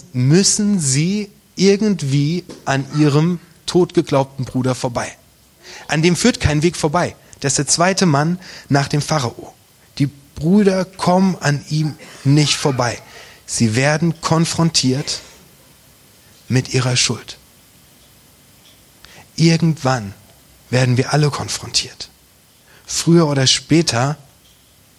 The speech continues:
ploppt es hoch. Schuld hat immer den Trieb, ans Licht zu kommen. Die will dahin.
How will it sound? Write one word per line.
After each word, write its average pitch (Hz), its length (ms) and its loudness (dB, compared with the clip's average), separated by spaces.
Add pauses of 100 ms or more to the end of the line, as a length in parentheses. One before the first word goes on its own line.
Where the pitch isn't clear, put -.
(640)
ploppt 139 380 0
es - 240 -4
hoch. 147 300 -6 (800)
Schuld - 460 0
hat 131 160 -6 (200)
immer 170 500 2 (180)
den 127 220 0
Trieb, 175 320 -4
ans 135 240 -4
Licht - 260 -8
zu - 80 -8
kommen. 98 260 -14 (400)
Die 147 220 0
will 196 180 2
dahin. 151 460 2